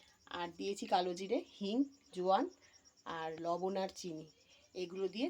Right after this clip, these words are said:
খুব ভালো করে মেখে নিয়েছি মটর ডালটা। এবার আমি, ও, আর একটা জিনিস দিয়েছি, দেখেছেন, আপনাদের বলতে ভুলেই গেছি, দিয়েছি কারি পাতা। এই সমস্ত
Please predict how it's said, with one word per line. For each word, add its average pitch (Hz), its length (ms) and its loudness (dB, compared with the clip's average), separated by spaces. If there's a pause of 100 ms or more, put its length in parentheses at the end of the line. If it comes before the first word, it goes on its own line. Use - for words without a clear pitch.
খুব 285 100 2 (100)
ভালো 175 180 -2 (100)
করে 226 140 2 (340)
মেখে 190 280 0
নিয়েছি 202 300 0
মটর 190 300 0
ডালটা। 202 280 2 (540)
এবার 185 320 2
আমি, 262 120 4 (1120)
ও, - 20 2 (480)
আর 175 140 -8
একটা - 220 -6
জিনিস 220 200 -2 (120)
দিয়েছি, 190 300 0 (240)
দেখেছেন, 339 340 -4 (100)
আপনাদের 190 360 -6
বলতে 175 200 -6 (100)
ভুলেই 180 300 -4
গেছি, 180 160 -8 (120)
দিয়েছি 180 220 -8 (100)
কারি 175 200 0
পাতা। 165 220 -8 (2500)
এই 190 140 -8 (120)
সমস্ত 247 380 2